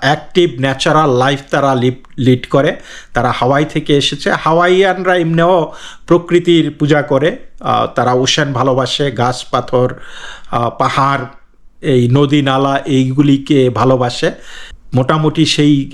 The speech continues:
আহ, হাওয়াই কমিউনিটিটা অনেকটাই জেলে কমিউনিটি, কমিটেড, very conservative environmentally। তারা, আহ, পরিবেশের সংরক্ষণ, পরিবেশবাদ, এগুলিকে খুব গুরুত্ব দেয়।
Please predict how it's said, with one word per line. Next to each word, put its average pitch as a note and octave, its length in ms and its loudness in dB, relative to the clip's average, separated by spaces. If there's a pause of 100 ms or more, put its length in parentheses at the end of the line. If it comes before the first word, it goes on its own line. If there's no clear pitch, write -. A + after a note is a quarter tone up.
আহ, A#2+ 320 0
হাওয়াই C#3 360 0
কমিউনিটিটা D3+ 800 0
অনেকটাই C3+ 400 -2
জেলে C3+ 300 2
কমিউনিটি, C#3 720 0 (600)
কমিটেড, D#3+ 460 2 (280)
very B2+ 240 4
conservative D3 640 0
environmentally। C3 840 0
তারা, A2 460 -2 (380)
আহ, A2 260 -2 (600)
পরিবেশের C#3+ 460 2
সংরক্ষণ, C#3 680 -2
পরিবেশবাদ, B2+ 960 0
এগুলিকে B2 500 0
খুব - 180 -4
গুরুত্ব C#3+ 460 0
দেয়। C3 240 0